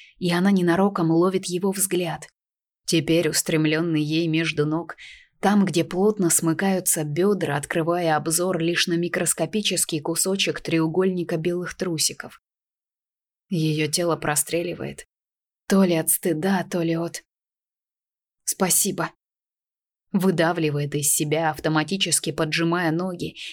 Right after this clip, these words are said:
и со всей силы дёргая футболку вниз, чтобы закрыться от него. Белькасем ловит её смущение и отводит глаза, но его руки всё ещё на её ноге.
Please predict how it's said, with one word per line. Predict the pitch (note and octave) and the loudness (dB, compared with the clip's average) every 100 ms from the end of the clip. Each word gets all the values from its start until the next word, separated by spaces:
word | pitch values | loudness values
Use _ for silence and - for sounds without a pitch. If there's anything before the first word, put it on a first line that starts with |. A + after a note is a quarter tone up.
| - | -2
и | |
со | E3+ F#3+ | 0 2
всей | F#3 - G3 | 2 2 2
силы | F3+ - A#3 G3 | 2 0 2 2
дёргая | D3+ F#3+ G3 F#3+ F3 | 2 4 4 2 0
футболку | F3 F3 E3+ F#3+ G3 G3+ | -2 -4 0 2 2 0
вниз, | F#3 G#3 A3 F#3+ | 4 4 4 2
чтобы | - - D3+ | 0 -2 -2
закрыться | D#3 D#3 - D3+ D3+ | 0 0 -2 -4 -4
от | F3 - | -4 -6
него. | D3+ D#3 - _ _ _ _ _ _ _ _ _ _ _ _ _ | -8 -8 -12 _ _ _ _ _ _ _ _ _ _ _ _ _
Белькасем | G3 E3 D#3+ D3 D#3 - E3+ | 0 2 0 0 0 2 0
ловит | D#3 E3+ E3 D#3 | 2 2 0 -4
её | E3+ D#3 E3 | -4 -2 0
смущение | - D#3 D#3 - F3 F3+ D#3+ D#3 | 0 -2 0 0 0 -2 -2 0
и | D#3 | -2
отводит | D#3 F3 D#3+ D#3 | -4 -4 -4 -6
глаза, | - E3 E3 D#3+ - _ - - _ _ _ | -4 -4 -4 -6 -10 _ -20 -20 _ _ _
но | - F3+ | -2 0
его | E3+ E3 E3 | 2 2 2
руки | F3 E3 D#3+ | 0 -2 -2
всё | - F#3 F3 | 0 0 0
ещё | D3+ - | 0 0
на | D3 | -2
её | D3+ D3 D3 | -4 -4 -4
ноге. | D3 D3+ D3+ C#3 | -6 -6 -8 -10